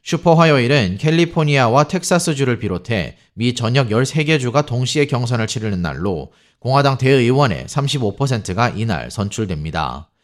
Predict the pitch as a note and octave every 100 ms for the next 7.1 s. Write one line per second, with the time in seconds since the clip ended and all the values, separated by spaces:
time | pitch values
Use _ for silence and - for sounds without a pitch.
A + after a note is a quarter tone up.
0 | _ - B2 C#3+ C#3 D#3+ A#2+ B2+ D3+ C3+
1 | C3+ C3+ B2 G#2 G#2 C#3 E3 E3 E3 E3+
2 | - C#3 B2 A2+ G#2 F#2+ A#2+ D#2+ C#2+ G2+
3 | A#2 C3 G#2+ A2 A#2+ C#3 C#3+ A#2+ A#2 -
4 | C#3+ A2+ G2 C2 - B2 A#2+ A#2 G#2 F#2
5 | F2 - G2 C3 - G#2 C3 C3 C3+ A#2+
6 | G2+ A2+ A2 F2+ G2 - D2 C#2+ D2+ A#1